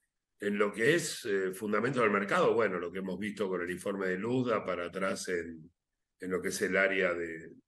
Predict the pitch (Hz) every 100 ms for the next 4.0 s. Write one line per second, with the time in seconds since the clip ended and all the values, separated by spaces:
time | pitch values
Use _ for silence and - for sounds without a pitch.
0 | - 87 87 - 123 117 92 85 175 -
1 | 185 185 190 92 107 117 185 196 180 127
2 | 92 87 85 90 95 92 98 101 95 98
3 | 98 101 107 135 185 185 175 208 214